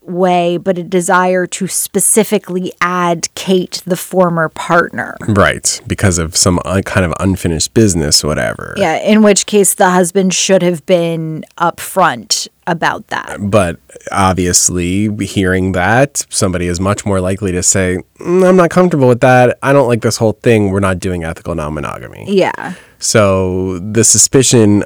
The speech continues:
Speaker 2: of the husband's machination and his own sort of selfish interest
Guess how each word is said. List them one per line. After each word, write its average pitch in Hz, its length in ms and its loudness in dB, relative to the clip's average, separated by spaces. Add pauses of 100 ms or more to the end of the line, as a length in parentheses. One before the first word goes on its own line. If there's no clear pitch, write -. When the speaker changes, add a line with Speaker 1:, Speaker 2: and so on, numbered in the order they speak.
Speaker 2:
of 92 680 0
the 98 140 0
husband's 92 640 -2
machination 95 1300 0
and 90 220 -4
his 90 160 -2
own 95 340 -2
sort 90 220 -6
of 87 200 -8
selfish 87 460 -4
interest 107 840 2